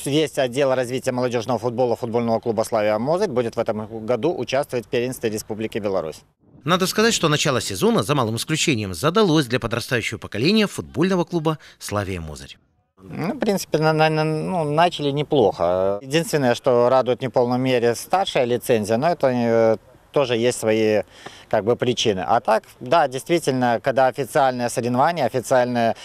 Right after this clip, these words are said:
Speaker 1: игры для ребят, даже пускай это маленького возраста, но это официально, это интересно, это для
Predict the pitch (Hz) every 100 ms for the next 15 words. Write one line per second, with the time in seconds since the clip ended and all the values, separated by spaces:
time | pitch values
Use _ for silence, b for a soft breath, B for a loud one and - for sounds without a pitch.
0 | B - 147 170 147 135 117 104 127 120
1 | 120 135 117 101 110 113 120 - 120 104
2 | 113 123 170 202 143 127 123 123 110 110
3 | - 101 123 139 120 - 113 123 107 92
4 | 92 101 113 101 101 131 139 170 127 107
5 | 104 - 104 110 107